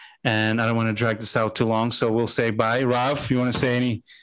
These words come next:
any last words? I'm not gonna let Sam say anything because we're, we'll go for twenty more minutes. But Rav, any last words?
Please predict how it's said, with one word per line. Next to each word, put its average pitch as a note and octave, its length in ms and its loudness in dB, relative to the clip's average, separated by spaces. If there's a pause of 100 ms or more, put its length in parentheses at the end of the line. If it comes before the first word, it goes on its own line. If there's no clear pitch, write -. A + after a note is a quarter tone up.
(160)
any B2 140 2
last B2 300 0
words? B2 240 2
I'm D3 120 2
not E3 120 0
gonna C#3+ 160 0
let C3 180 0
Sam B2+ 300 0
say A#2 160 0
anything A2 320 0
because A2+ 320 0
we're, A#2 160 2
we'll B2 180 0
go B2 140 0
for A2 140 -2
twenty A2+ 240 0
more G#2+ 140 0
minutes. G#2+ 300 0
But G#2+ 220 0 (300)
Rav, B2 300 2
any B2+ 200 2
last A#2+ 260 -2
words? B2+ 300 2